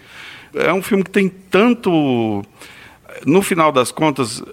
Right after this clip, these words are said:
eh, eu achava que se a gente acertasse, o filme conseguiria, de certa forma, ser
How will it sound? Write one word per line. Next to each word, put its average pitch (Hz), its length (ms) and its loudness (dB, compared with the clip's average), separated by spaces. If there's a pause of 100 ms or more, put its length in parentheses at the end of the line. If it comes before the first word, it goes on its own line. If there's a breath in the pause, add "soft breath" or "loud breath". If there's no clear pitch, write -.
(840)
eh, 120 540 -2
eu 156 160 2
achava 156 380 0
que 147 380 -6
se - 140 -6
a 123 80 2
gente 156 400 -2
acertasse, 127 880 -2 (460 loud breath)
o 247 100 -8
filme 127 800 -2 (480 soft breath)
conseguiria, 139 1080 0
de 107 140 -12
certa 120 340 -2
forma, 127 400 0
ser 147 640 -2